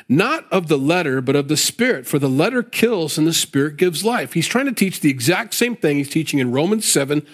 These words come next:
six, seven, and eight, actually. He's trying to consolidate it in that Second Corinthians letter, pulling that all together.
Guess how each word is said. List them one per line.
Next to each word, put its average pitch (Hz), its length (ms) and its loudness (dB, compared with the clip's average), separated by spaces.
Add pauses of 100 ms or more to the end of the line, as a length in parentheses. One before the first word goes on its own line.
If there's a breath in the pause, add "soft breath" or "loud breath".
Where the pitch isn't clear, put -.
(240 loud breath)
six, - 240 -2
seven, 120 220 0
and 117 80 2
eight, 123 180 0
actually. 120 420 -2 (400 loud breath)
He's 135 160 -2
trying 170 220 2
to 135 60 0
consolidate 139 880 0
it 127 140 -2 (440)
in 127 80 -4
that 123 160 -4
Second 131 280 -2
Corinthians 131 460 -2
letter, 156 340 -4 (720)
pulling 147 200 2
that 139 120 2
all 143 140 2
together. 139 540 -4